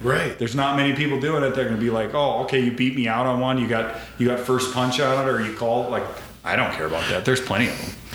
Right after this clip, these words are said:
Speaker 1: So, um, that's cool because ultimately your point is a good one, is the sheep won,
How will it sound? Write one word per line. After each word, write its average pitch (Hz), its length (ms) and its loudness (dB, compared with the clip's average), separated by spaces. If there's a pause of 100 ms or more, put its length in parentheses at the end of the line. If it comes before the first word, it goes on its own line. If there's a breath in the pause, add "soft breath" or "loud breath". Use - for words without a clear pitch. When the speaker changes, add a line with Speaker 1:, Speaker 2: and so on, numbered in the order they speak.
Speaker 1:
So, 170 360 0
um, 117 320 0 (100)
that's 156 260 2
cool 135 300 2
because 123 500 0 (340 loud breath)
ultimately 131 720 2
your 123 240 0
point 131 340 2
is 110 140 0
a 101 60 0
good 110 200 2
one, 101 140 0
is 98 160 0
the 107 100 0
sheep 127 300 2
won, 90 320 0